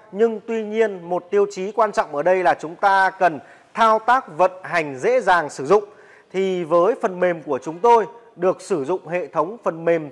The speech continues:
tiếng Việt. Rất dễ dàng trong khâu thao tác, thêm sửa các cái chương trình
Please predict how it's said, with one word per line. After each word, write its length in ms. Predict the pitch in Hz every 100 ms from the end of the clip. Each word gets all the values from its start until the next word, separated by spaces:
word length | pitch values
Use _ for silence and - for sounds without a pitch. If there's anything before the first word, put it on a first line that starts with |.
| -
tiếng 200 | 156 190
Việt. 180 | 226 - - - _ _ _ _ _
Rất 240 | 160 277 165
dễ 240 | 233 233
dàng 300 | 190 175 151
trong 300 | 202 202 196
khâu 260 | - 208 202
thao 280 | 214 208
tác, 300 | 208 233 269 - - _ _ -
thêm 380 | 214 226 196 190
sửa 560 | - 208 139 95 120 160 _ _ _
các 120 | 247
cái 100 | 233
chương 240 | 226 220 196
trình 320 | 208 170